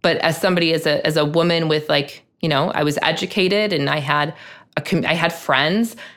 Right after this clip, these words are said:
but somehow still I felt really alone in that. If I could feel like that, there's, like, every,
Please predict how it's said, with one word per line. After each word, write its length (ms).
but 160
somehow 420
still 440
I 100
felt 300
really 160
alone 300
in 80
that. 120
If 140
I 160
could 160
feel 200
like 220
that, 320
there's, 300
like, 160
every, 320